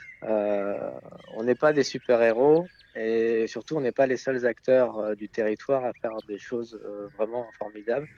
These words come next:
Et je tenais à dire qu'on est très bien accueillis sur le territoire, que ça soit le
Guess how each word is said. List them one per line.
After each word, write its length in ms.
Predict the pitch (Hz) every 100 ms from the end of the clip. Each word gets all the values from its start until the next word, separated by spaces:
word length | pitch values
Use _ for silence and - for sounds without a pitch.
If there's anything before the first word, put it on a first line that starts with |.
| - - - - - _ -
Et 100 | 98
je 80 | -
tenais 220 | 135 147
à 100 | 143
dire 220 | 156 156
qu'on 160 | 127 117
est 160 | -
très 400 | - - - 160
bien 240 | 156 147 139
accueillis 420 | 127 - 131 131
sur 160 | -
le 60 | 113
territoire, 640 | - 113 107 - 117 117
que 60 | -
ça 100 | 107
soit 200 | -
le 60 | 110